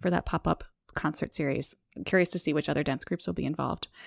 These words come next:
But so shortly after Cuomo made this announcement, Gotham Gazette published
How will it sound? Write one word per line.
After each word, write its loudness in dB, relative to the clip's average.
But 10
so 12
shortly 8
after 8
Cuomo 6
made 6
this 2
announcement, 4
Gotham 6
Gazette 6
published 4